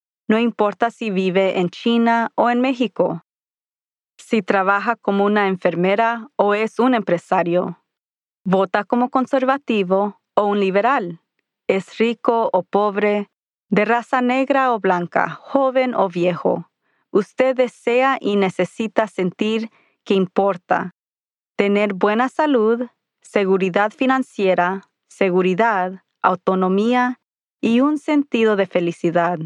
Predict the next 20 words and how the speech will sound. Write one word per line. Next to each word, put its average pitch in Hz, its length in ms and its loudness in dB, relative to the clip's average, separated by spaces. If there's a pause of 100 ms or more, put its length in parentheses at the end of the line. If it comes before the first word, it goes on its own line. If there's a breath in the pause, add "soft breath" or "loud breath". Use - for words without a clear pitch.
(640)
Si - 240 -4
podemos 277 440 2
recordar 240 540 0
esto 190 460 -2
mientras 180 560 0
interactuamos 202 840 0
con 254 220 0
otros 190 360 0
que 185 140 -2
son 196 220 0
diferentes 196 520 0
que 180 120 -2
nosotros, 175 800 -2 (400)
es 262 240 0
más 302 220 2
fácil 214 580 -2
encontrar 190 600 0
cosas 180 420 -2
en 208 100 -2
común 233 520 -2